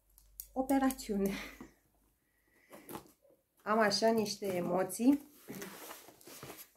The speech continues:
pentru că unul din parfumuri este clonă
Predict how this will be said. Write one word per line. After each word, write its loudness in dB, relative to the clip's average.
pentru 6
că 8
unul 6
din 2
parfumuri 0
este 2
clonă 6